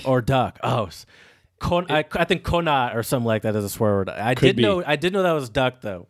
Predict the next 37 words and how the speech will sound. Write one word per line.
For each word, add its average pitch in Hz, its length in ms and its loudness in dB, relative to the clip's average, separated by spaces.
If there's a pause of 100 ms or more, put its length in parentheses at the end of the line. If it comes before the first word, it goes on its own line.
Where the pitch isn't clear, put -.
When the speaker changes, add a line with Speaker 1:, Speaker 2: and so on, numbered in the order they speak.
(120)
Speaker 1:
Just 147 200 -4
to 147 60 -10
be 139 100 -4
clear, 131 420 0 (380)
to 139 120 -2
all 127 120 4
my 120 120 0
French 120 340 0
teachers 101 380 -4
listening 98 360 -2
Speaker 2:
It, 139 120 2
Speaker 1:
to 92 80 -2
this. 98 100 -2
Speaker 2:
it 170 260 4
doesn't 185 460 6
break 135 460 4
three 147 440 2
legs 127 480 2
to 127 200 -4
a 117 120 0
duck. - 380 -2 (920)
Speaker 1:
Oh, 135 200 0
it 101 80 -4
doesn't 117 240 2
make 113 160 0
any 107 180 -2
difference. 104 380 -6
It 101 60 -10
doesn't 98 240 -2
matter. 90 440 -4 (800)
Speaker 2:
Yeah. 214 280 4 (300)
Yeah, 196 200 4
I'd 214 120 2
give 254 160 0
it 302 80 -2
to 160 100 4
you. 107 140 4